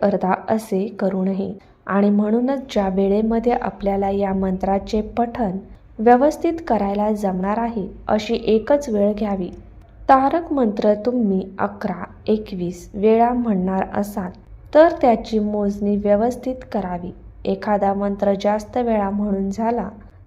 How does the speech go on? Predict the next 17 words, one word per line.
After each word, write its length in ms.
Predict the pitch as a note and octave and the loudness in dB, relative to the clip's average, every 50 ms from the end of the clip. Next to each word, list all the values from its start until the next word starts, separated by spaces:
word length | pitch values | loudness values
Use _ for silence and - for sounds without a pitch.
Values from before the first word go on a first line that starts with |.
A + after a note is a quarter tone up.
| - - - | -20 -4 2
तरी 300 | B3+ B3 B3 A#3 A3 A3+ B3+ - - - - | 4 6 6 6 4 2 0 -6 -12 -16 -6
चालेल, 420 | - - G#3+ F#3+ F#3 F#3 F3+ - - - - - _ _ - - - | -2 -2 -2 0 -2 -4 -4 -6 -10 -14 -20 -20 _ _ -14 0 2
पण 240 | A#3+ B3+ B3+ A#3 - - - - - | 4 6 6 4 2 0 -6 -8 -8
आपण 380 | G#3 G#3 G3+ - B3 B3 B3 | -6 -6 0 2 2 2 2
संकल्पयुक्त 1080 | B3 B3 - A#3+ A#3 A#3 A#3+ A#3+ - C#4+ D#4 D#4 - D#4+ D#4+ D4 B3+ A3 A3+ G#3+ - - | 0 -2 -4 -6 -6 -6 -4 -2 -2 -2 -2 0 2 2 2 4 2 0 -2 -4 -4 -2
सेवा 520 | G#3 G#3 G#3 - - G#3 G#3 G3+ G3+ G#3+ A#3 | -2 -2 -4 -4 -4 -2 0 0 0 0 0
जर 220 | A#3 A#3 C4 B3+ C4 B3+ - | 0 0 -2 -2 -2 -2 -2
करणार 380 | A3 G#3 G3+ F#3+ F#3+ F#3+ F#3+ G3 - - | -2 0 0 -2 -2 -2 -4 -6 -6 -6
आहोत, 400 | - G#3 G3 G#3+ G3 F3 - - - - - - - - - - - - | -6 -6 -4 -4 -4 -4 -4 -6 -12 -18 -20 -20 -20 -20 -20 -20 -10 -2
तर 120 | - A3 G#3+ - - | 0 0 0 2 0
अशा 340 | - G3+ - - B3 B3 B3+ | 0 -2 2 2 4 4 4
वेळेला 520 | B3 G3+ F#3 F#3 G3 A3 B3 A#3+ G#3+ F3+ - - - - - - - | 4 2 2 4 4 4 4 4 2 0 -2 -6 -10 -14 -20 -6 0
कमी 320 | C4+ C#4 C#4+ D4 E4 E4+ | 0 2 2 2 0 -2
काउंटिंग 600 | E4 - - A3 G#3+ G3 G3 G3 G#3 G3+ G3+ A3 A3+ | -2 -4 -4 -2 -2 -2 -2 0 0 2 2 0 0
होता 480 | - A3 G3+ F#3+ G3+ - F#3 F#3 G3 G#3 G3 - | 0 -2 -2 -2 -2 -4 -4 -2 -4 -6 -6 -8
कामा 300 | G#3 F#3+ F#3 F#3 F#3 F#3 | -6 -4 -4 -4 -2 -2
नये. 260 | F#3 F#3+ F#3 F#3 | -2 -2 -4 -4